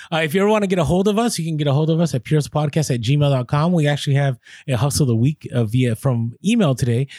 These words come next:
uh, that we're going to read. You can always leave, leave us a call, uh, at six one nine, seven three eight, eleven seventy. That's six one nine, seven three eight, eleven seventy. And <laughs> as always, if you're listening to the podcast, you've never come on over to YouTube,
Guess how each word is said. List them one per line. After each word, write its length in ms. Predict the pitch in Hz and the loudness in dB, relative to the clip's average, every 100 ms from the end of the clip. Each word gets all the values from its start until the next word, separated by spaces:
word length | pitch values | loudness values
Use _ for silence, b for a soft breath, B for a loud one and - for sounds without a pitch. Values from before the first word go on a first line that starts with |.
| B B - | B B -8
uh, 200 | 117 120 | -4 0
that 200 | 127 120 | 0 0
we're 140 | 127 | 0
going 220 | 117 127 | 0 0
to 140 | 120 120 | 0 0
read. 260 | 120 151 | 0 2
You 80 | 151 | 2
can 80 | 151 | 2
always 300 | 131 135 127 | 2 0 0
leave, 180 | 139 139 147 131 | 2 2 0 0
leave 200 | 139 151 | 0 0
us 120 | - | 0
a 40 | |
call, 400 | - 139 139 196 B B B - | -2 -2 -4 -6 B B B -6
uh, 60 | |
at 100 | 123 | -4
six 200 | - 143 | -4 -2
one 120 | 165 135 | 0 0
nine, 260 | 135 147 | 2 0
seven 260 | 139 147 131 | 0 -2 0
three 220 | 131 127 | 0 0
eight, 140 | 135 127 | 0 0
eleven 200 | 123 120 | 0 -2
seventy. 340 | - 156 185 | 0 0 2
That's 180 | 147 117 | 0 0
six 200 | - - | -4 -2
one 140 | 135 | 0
nine, 260 | 127 127 127 | 0 0 -2
seven 240 | - 127 | -2 -2
three 240 | 117 127 120 | 0 0 0
eight, 200 | 107 123 | -2 -2
eleven 240 | 123 110 | -2 -2
seventy. 460 | 104 180 185 180 180 B B B - | -4 -2 0 2 0 B B B -8
And 360 | 180 202 220 | -2 0 0
<laughs> 480 | 202 - 123 180 160 | -2 -2 -2 0 0
as 160 | 190 151 190 | 0 0 0
always, 300 | 160 170 - | 0 0 -4
if 260 | - - - | -12 -12 -2
you're 120 | 151 | 0
listening 280 | 165 165 185 | 2 2 2
to 60 | 147 | 2
the 60 | |
podcast, 440 | 156 160 175 165 - | 0 0 0 -2 0
you've 240 | 135 127 | 0 2
never 280 | 147 160 160 | 2 2 0
come 200 | 143 156 | 0 0
on 100 | 151 | 0
over 200 | 151 151 | 2 2
to 80 | 143 | 0
YouTube, 460 | 135 175 170 180 | 0 0 2 0